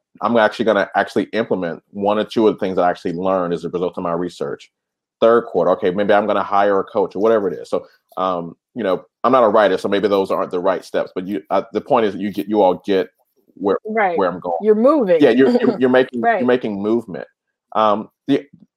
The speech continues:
Speaker 1: one of the other reasons I like the ninety-day increment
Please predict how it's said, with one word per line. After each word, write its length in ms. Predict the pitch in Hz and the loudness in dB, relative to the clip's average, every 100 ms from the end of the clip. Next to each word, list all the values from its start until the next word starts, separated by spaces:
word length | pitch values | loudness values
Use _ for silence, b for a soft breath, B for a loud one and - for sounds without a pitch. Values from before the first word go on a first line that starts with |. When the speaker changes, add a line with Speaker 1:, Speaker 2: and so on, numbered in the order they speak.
| _ | _
Speaker 1:
one 180 | 120 185 | 0 4
of 60 | |
the 80 | 185 | 4
other 100 | 165 | 4
reasons 200 | 156 127 | 2 2
I 80 | 110 | 0
like 340 | 98 104 110 | 2 2 0
the 80 | 101 | -4
ninety-day 460 | 98 92 98 101 98 101 | -6 -8 -4 -4 -4 -8
increment 440 | 101 131 143 | -10 -6 -4